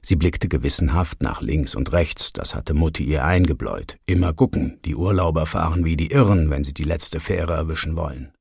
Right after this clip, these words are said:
Tatsächlich tauchte in der Kurve ein schwarzes Auto auf, dessen Lichter sich viel zu schnell näherten.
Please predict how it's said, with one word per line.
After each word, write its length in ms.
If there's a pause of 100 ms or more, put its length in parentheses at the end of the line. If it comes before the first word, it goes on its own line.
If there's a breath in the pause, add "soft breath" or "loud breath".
(960 loud breath)
Tatsächlich 640
tauchte 360
in 80
der 140
Kurve 420
ein 140
schwarzes 540
Auto 320
auf, 400
dessen 280
Lichter 420
sich 260
viel 280
zu 160
schnell 360
näherten. 640